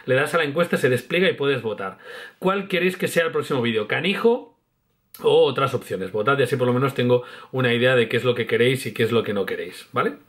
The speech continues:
Yo qué sé, no lo sé. Es probable que este plano sea el peor plano de la historia. En fin, la del partner, Ro cuando volverá a Extra Life, ¿por qué haces un vídeo tan corto?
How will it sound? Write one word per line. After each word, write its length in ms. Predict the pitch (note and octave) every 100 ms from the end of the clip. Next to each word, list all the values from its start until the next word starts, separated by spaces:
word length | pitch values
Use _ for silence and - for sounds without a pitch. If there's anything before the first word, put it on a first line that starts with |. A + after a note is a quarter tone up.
| _ _ _ _ _ _ _ _ _ _ _ _ _ _ _ _ -
Yo 80 | A2
qué 100 | -
sé, 280 | - - -
no 80 | A2+
lo 80 | A2
sé. 180 | - - _ _ _ _ _ _ _ _ _ _ _ _ _ _ _ _ _ _ _ F#3
Es 160 | F3+
probable 320 | F#3+ F#3 F#3
que 60 | F3+
este 180 | F3+ E3
plano 300 | D3+ D#3 F3
sea 220 | - D#3+
el 140 | D#3
peor 300 | B2 C3 C#3+
plano 600 | B2+ C3+ C#3 D3 C#3+ B2
de 120 | A2 A2
la 120 | G#2+
historia. 380 | G2 - A2 G#2
En 100 | G#2+
fin, 300 | C#3+ A#2+ - - - -
la 160 | C3
del 260 | B2 B2 A#2+
partner, 680 | F#3 F#3+ F#3 E3+ F3 F3+ E3+
Ro 160 | C#3+ C3+
cuando 260 | D3 C3+
volverá 300 | B2+ B2 A#2+
a 40 | A#2+
Extra 320 | - B2 A#2+
Life, 520 | C#3 E3+ E3+ E3 D#3+
¿por 120 | C#3+
qué 80 | B2+
haces 160 | C3+ C3+
un 100 | B2+
vídeo 200 | B2+ A#2+
tan 220 | A#2 G#2+
corto? 480 | E3 F3 - -